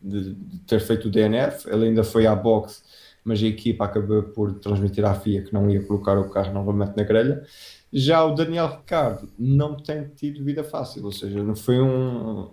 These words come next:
um grande prémio para esquecer por parte da, da papaya.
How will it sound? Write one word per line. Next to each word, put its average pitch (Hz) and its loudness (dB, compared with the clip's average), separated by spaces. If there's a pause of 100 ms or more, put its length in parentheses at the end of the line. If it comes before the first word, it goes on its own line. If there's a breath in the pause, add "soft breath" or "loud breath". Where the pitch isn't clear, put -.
(180)
um 113 -2
grande 117 4
prémio 120 0
para 120 -6
esquecer 120 -6
por - -20
parte 127 -4
da, 127 2
da 120 0
papaya. 117 -2